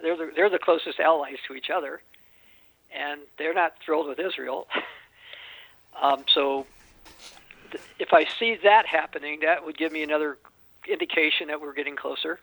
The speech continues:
But until we see some of those signs, um, uh, there, I don't really see a countdown. But in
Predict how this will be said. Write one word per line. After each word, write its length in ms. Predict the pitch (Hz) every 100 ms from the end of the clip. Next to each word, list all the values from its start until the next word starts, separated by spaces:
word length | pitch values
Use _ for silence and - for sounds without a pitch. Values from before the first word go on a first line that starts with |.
| _ _
But 180 | 165 147
until 440 | 170 - 208 208 - _
we 100 | 370 339
see 160 | 190 185 -
some 160 | 196 190
of 80 | 175
those 200 | 220 226
signs, 380 | - 139 123 - - - _ _ _ _ _ _ _
um, 440 | 135 139 135 131 _ _ - -
uh, 160 | 147
there, 200 | 151 151 151
I 80 | 165
don't 180 | 160 160
really 180 | 165 147
see 60 | 147
a 60 |
countdown. 520 | 135 156 143 - - 101 - - - - -
But 180 | 156 - _ _
in 240 | 175 202